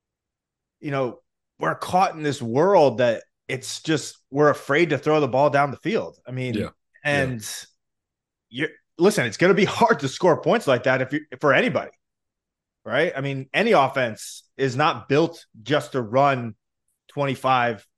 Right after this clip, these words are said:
Speaker 1: ten, fifteen, whatever it is, plays down the field, get into the red zone, and then score. That's very hard to do without having some sort of chunk play, have some sort of explosive.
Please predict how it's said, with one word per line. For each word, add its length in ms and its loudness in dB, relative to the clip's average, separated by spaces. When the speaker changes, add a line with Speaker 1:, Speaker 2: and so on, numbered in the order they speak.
Speaker 1:
ten, 340 -2
fifteen, 540 -6
whatever 340 4
it 80 0
is, 520 0
plays 420 -2
down 240 -2
the 60 -10
field, 540 -2
get 160 0
into 180 -6
the 100 -2
red 200 0
zone, 300 -4
and 100 -10
then 100 -10
score. 440 -4
That's 240 -2
very 400 2
hard 400 -2
to 100 -12
do 280 -14
without 680 -2
having 380 -2
some 320 -4
sort 240 -4
of 120 -6
chunk 340 -6
play, 260 -6
have 320 -4
some 220 -2
sort 280 -4
of 100 -4
explosive. 840 -8